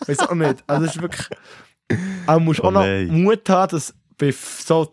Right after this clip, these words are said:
Speaker 1: zehn Leuten, die dir zuhören, einfach auf die Bühne stehst und dann so dein Ding abziehst und so.
Speaker 2: Also, es war ein bisschen besser gewesen als Karaoke in dem Fall.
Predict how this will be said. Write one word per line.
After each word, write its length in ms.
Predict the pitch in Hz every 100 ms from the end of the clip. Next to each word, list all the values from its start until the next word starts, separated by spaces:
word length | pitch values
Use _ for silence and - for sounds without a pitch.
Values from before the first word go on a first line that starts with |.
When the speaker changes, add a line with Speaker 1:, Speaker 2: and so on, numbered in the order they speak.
| -
Speaker 1:
zehn 260 | 170 170
Leuten, 140 | 175 -
die 140 | 143
dir 120 | 117
zuhören, 500 | - 160 160 147 147 - - - _ -
einfach 300 | 151 160 123
auf 60 | 117
die 60 |
Bühne 260 | - 165 160
stehst 340 | - 147 147
und 60 | 123
dann 160 | 135 139
so 80 | 135
dein 140 | 147 -
Ding 200 | 151 151
abziehst 540 | 147 - - 120 110 120
und 140 | 117
so. 140 | - 107
Speaker 2:
Also, 200 | 95 107
es 100 | -
war 60 | 117
ein 120 | 110
bisschen 0 |
besser 300 | 113 120 113
gewesen 160 | -
als 160 | 107 -
Karaoke 540 | - 87 92 101 - 90
in 40 |
dem 180 | 87 87
Fall. 240 | 87 80